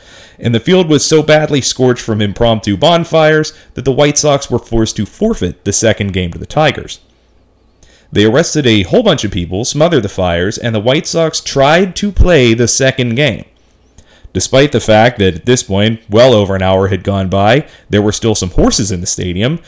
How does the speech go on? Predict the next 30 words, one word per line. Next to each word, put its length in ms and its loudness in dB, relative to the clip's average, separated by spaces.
and 100 -2
the 60 0
field 280 4
looked 160 2
startling-, 560 0
startlingly 600 2
similar 360 0
to 80 -4
the 120 -2
surface 480 0
of 100 -8
the 80 -4
moon, 300 0
the 100 0
White 240 0
Sox 300 -4
had 280 -2
a 60 0
go. 460 -2
They 120 4
even 300 2
repainted 480 2
the 120 2
lines 520 0
and 300 0
reburied 680 4
the 140 0
stolen 440 0
home 280 -2
plate. 380 2